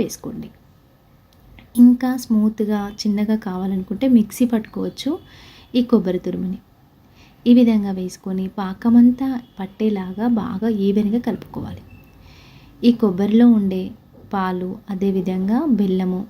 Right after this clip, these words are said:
కలిపి రెండు ఈ ఉడుకుతుంటే టేస్ట్ చాలా బాగుంటుంది. ఈ విధంగా ఉడికి పాకంలాగా ఫామ్ అయి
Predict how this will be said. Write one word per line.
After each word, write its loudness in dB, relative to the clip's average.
కలిపి -2
రెండు 4
ఈ -2
ఉడుకుతుంటే -2
టేస్ట్ -6
చాలా -4
బాగుంటుంది. -6
ఈ 0
విధంగా -2
ఉడికి -4
పాకంలాగా 2
ఫామ్ -8
అయి -4